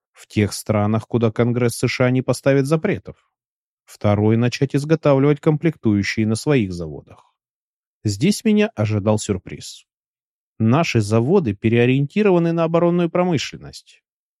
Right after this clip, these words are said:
Я в этом не видел страшной картины. Следует сворачивать объёмы оборонки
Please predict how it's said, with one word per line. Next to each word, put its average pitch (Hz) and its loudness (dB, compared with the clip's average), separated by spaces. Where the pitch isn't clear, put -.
Я 104 0
в 104 2
этом 113 2
не 127 4
видел 135 0
страшной 139 -2
картины. 156 -4
Следует 104 0
сворачивать 117 -2
объёмы 110 0
оборонки 123 -2